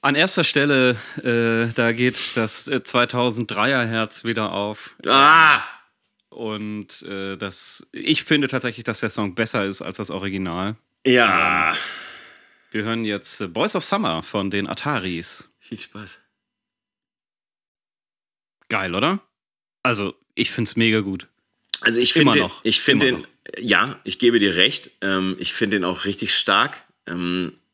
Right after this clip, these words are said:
Speaker 2: besser als das Original tue ich mich ein bisschen schwer mit, weil ich natürlich voll das Kind der achtziger bin und dementsprechend das Original ziemlich geil finde. Aber, ähm, es ist schon so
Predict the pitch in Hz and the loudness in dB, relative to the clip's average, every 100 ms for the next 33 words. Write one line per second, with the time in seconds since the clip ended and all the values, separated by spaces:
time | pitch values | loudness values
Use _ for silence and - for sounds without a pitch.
0 | _ _ _ _ _ _ _ _ _ _ | _ _ _ _ _ _ _ _ _ _
1 | _ - 107 123 110 110 104 107 107 104 | _ -2 2 4 2 2 -2 0 2 0
2 | 101 110 113 104 104 107 95 104 123 101 | 0 -6 -6 -6 -6 -6 -2 0 0 0
3 | 98 107 101 92 113 110 - 117 107 - | -2 -2 -8 -8 -6 -6 -6 -4 -2 -2
4 | - - 127 123 127 104 104 101 101 101 | -2 -2 -2 0 -2 -2 -4 -4 -6 -4
5 | 101 95 95 98 85 98 110 87 92 113 | -4 -4 -4 -6 0 0 0 -2 -2 -4
6 | - - - - - - _ - 101 104 | -10 -20 -20 -18 -16 -18 _ 0 2 4
7 | 107 92 110 107 104 107 - 107 104 104 | 2 2 2 4 4 2 0 0 0 0
8 | 104 107 104 - _ _ _ _ _ - | 0 0 -2 -8 _ _ _ _ _ -2
9 | 110 - - 143 147 - - 120 123 123 | 0 2 4 4 4 4 2 2 2 0
10 | 120 95 92 107 107 110 113 113 117 | 0 0 0 2 6 6 6 6 2